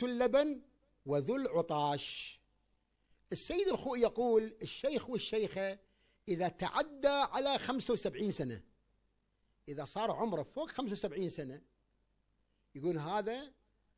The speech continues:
خلاص بعد ما يقدر ياكل، يحتاج ياكل يعني كل بين ساعتين ثلاثة، ما يقدر يصوم الشيخ والشيخة.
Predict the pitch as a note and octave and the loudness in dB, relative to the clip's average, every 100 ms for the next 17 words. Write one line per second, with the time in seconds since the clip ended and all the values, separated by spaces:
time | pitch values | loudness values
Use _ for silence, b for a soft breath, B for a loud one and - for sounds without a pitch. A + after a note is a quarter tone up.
0 | - E3+ D3 - C#3 D#3 A3+ E3+ D#3 D#3 | -14 -8 -8 -8 -6 -2 0 2 2 -2
1 | - D3+ D3 C#3+ - _ _ _ _ _ | -4 -6 -6 -10 -16 _ _ _ _ _
2 | - A#2+ - F3+ D3 F3+ F3 E3 D3 D#3 | -14 -10 -4 -2 0 -2 -2 -6 -6 -6
3 | - F#3 B2 - D#3 A#2 E3+ E3 C#3 C#3+ | -4 -2 -2 -4 -6 -8 -8 -8 -8 -4
4 | E3+ E3+ - D#3 A3 B3+ F#3 D3+ - B2 | -2 -2 -4 -4 0 2 2 0 -6 -14
5 | A#2 - _ _ _ _ _ _ _ - | -16 -20 _ _ _ _ _ _ _ -14
6 | B2 - F3 C3 A#2 C3+ A2 B2 | -10 -8 -8 -8 -12 -12 -16 -20